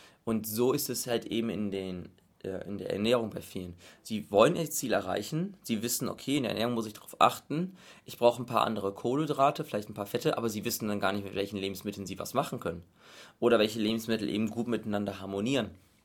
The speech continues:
Und das ist wieder etwas, wo so viel Potenzial, so viele Möglichkeiten verschenkt werden. Und es hilft an der Stelle einfach nur, sich im Klaren zu sein, was haben gewisse Lebensmittelkategorien, Obst, Gemüse, aber sage ich jetzt mal Steinfrüchte oder Beeren,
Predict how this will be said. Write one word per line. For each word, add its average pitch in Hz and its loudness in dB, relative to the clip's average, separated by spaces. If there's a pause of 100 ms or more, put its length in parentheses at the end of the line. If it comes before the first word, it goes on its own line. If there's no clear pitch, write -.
(540)
Und 117 0
das 139 8
ist 135 -6
wieder 123 2
etwas, 120 0 (240)
wo 110 0
so - 0
viel 139 -6
Potenzial, 120 0
so 131 -4
viele 117 -4
Möglichkeiten 117 -2
verschenkt - -6
werden. 101 -4 (340)
Und 113 -2
es - -10
hilft 156 0 (300)
an 113 2
der 131 0
Stelle - -4
einfach 151 0
nur, 110 -2 (300)
sich 113 -6
im 104 -4
Klaren 135 8
zu 143 -4
sein, 110 2 (340)
was 131 6
haben 117 4
gewisse 95 -8
Lebensmittelkategorien, 117 -4
Obst, 113 0
Gemüse, 117 0
aber 101 0
sage 95 2
ich 101 -8
jetzt 101 -10
mal 95 -8
Steinfrüchte 110 2
oder 85 -6
Beeren, 117 2